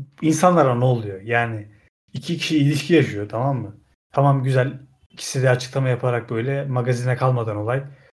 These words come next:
insanların kafasında soru işaretleri oluşmadan açık, kendi birinci ağızdan açıklamış oluyorlar. Çünkü ya bu da bence saçma yani. İlişkini açıklamak zorunda değilsin ama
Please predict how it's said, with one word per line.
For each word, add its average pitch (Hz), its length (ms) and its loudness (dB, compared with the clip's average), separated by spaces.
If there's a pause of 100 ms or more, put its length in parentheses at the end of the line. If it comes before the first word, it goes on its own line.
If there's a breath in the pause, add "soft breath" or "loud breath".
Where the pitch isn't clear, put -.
(160)
insanların 123 400 0
kafasında 120 420 -4
soru 123 200 -2
işaretleri 123 440 -2
oluşmadan 127 640 -2 (1160)
açık, - 260 0
kendi 160 300 2
birinci 151 320 4
ağızdan 120 280 2
açıklamış 143 520 0
oluyorlar. 107 480 -6
Çünkü 131 440 -4 (640)
ya 113 140 -2
bu 175 80 4
da 196 100 8
bence 160 220 6
saçma 151 360 2
yani. 117 240 2
İlişkini 135 280 -2
açıklamak 131 300 0
zorunda 127 320 0
değilsin 139 300 -4
ama 143 380 -4